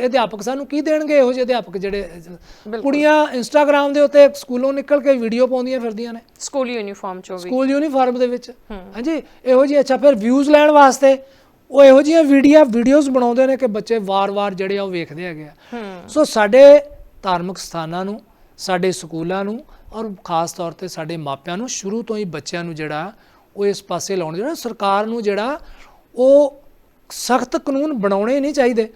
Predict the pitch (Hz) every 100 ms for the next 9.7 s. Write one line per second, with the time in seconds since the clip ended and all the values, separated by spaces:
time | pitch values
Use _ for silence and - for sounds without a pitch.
0 | - 220 247 254 262 254 277 254 277 -
1 | _ _ _ 214 262 - 262 247 277 277
2 | 285 277 302 294 277 294 285 277 247 254
3 | 277 285 285 285 277 262 254 226 247 262
4 | 233 233 254 247 226 233 233 208 208 202
5 | _ - 247 202 175 160 - 247 226 269
6 | 339 320 269 220 208 196 180 156 151 220
7 | 240 208 196 196 185 226 208 185 180 220
8 | 277 311 277 294 285 285 285 233 220 240
9 | 262 254 247 214 202 220 196